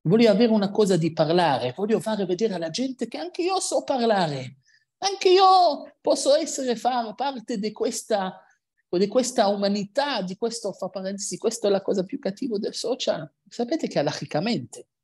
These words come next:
solo per capire, alachicamente, aprire un giornale e leggere cose male sull'altra gente non è permesso. Non è permesso.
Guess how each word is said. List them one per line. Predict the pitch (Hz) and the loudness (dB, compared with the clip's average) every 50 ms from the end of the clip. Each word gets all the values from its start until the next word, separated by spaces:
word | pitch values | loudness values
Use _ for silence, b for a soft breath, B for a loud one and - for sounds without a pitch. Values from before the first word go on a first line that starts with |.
| _ | _
solo | _ - - - - | _ -12 -10 -8 -6
per | - 131 - | -4 -4 -4
capire, | - 127 - - 208 202 143 135 - - _ _ _ _ _ _ _ _ _ _ _ _ - | -4 -4 -2 -2 -2 -2 -4 -6 -10 -16 _ _ _ _ _ _ _ _ _ _ _ _ -4
alachicamente, | - 151 147 - 196 - - 185 202 196 139 117 110 - 113 117 147 - _ _ _ _ _ _ _ _ _ _ _ _ _ _ _ _ _ _ | -2 -2 0 0 -2 0 0 2 2 2 0 0 -2 -4 -6 -6 -6 -8 _ _ _ _ _ _ _ _ _ _ _ _ _ _ _ _ _ _
aprire | - 147 151 160 175 220 220 | -4 -4 0 2 2 2 4
un | 208 190 180 165 | 4 4 4 4
giornale | 147 147 160 165 160 170 170 147 131 110 101 - - - _ b b b b b b b b b _ _ _ _ | 4 4 4 4 4 4 2 2 2 0 -4 -8 -12 -16 _ b b b b b b b b b _ _ _ _
e | _ 403 | _ 4
leggere | 427 453 427 370 254 240 196 185 202 208 | 6 6 6 6 4 4 4 4 4 4
cose | - - 285 320 302 262 | 4 4 4 4 4 0
male | 226 233 254 277 269 240 | 0 2 2 2 2 2
sull'altra | 202 - - 202 196 208 214 214 - 196 196 | 0 0 0 2 2 2 0 -2 -4 -4 -4
gente | 165 151 156 139 123 120 117 - 156 196 196 - _ _ _ _ _ _ _ _ _ _ _ _ _ _ | -4 -2 -4 -6 -6 -10 -12 -14 -14 -14 -14 -16 _ _ _ _ _ _ _ _ _ _ _ _ _ _
non | - 392 440 | -6 -6 -4
è | 453 427 | -4 -4
permesso. | 427 403 415 427 427 415 - - - - - - - _ _ _ _ _ _ _ _ _ _ _ _ _ _ _ _ _ _ | -4 -4 -4 -4 -6 -6 -6 -6 -6 -8 -10 -12 -14 _ _ _ _ _ _ _ _ _ _ _ _ _ _ _ _ _ _
Non | - 285 - | -10 -8 -8
è | 392 392 | -8 -6
permesso. | - 381 370 392 415 381 - - - - - - 165 - - | -6 -6 -6 -4 -6 -6 -6 -6 -8 -8 -8 -10 -12 -14 -18